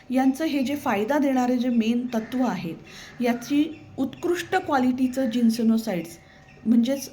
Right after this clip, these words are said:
उत्कृष्ट क्वालिटीचं जिन्सेंग आपल्याला इथून मिळू शकतं. So, अशा प्रकारचं जिन्सेंग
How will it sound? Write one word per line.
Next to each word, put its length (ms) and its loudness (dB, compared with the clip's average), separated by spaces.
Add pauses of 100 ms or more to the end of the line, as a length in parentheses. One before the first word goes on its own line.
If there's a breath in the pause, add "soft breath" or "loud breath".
उत्कृष्ट 480 -4
क्वालिटीचं 600 -2
जिन्सेंग 580 0 (260)
आपल्याला 420 -2 (540 loud breath)
इथून 280 0 (180)
मिळू 280 6
शकतं. 340 -8 (840 loud breath)
So, 60 -2 (140)
अशा 220 0
प्रकारचं 460 0
जिन्सेंग 480 0